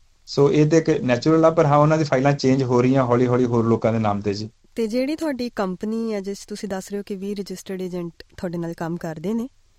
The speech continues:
Speaker 2: ਹੁਣ ਉਸ ਅੰਬ੍ਰੇਲਾ ਨੇਮ ਦੇ under, ਉਸ ਕਾਰੋਬਾਰ ਵਿੱਚ ਤੁਹਾਡੀ ਕੀ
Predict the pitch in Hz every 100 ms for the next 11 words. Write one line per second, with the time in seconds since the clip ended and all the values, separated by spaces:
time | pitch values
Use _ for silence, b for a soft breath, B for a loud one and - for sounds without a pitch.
0 | _ _ _ _ _ _ 254 262 262 277
1 | - - 240 226 233 247 277 254 202 202
2 | 190 190 175 160 160 160 202 - 214 196
3 | 214 226 220 208 214 - 220 185 190 175
4 | 175 214 - 202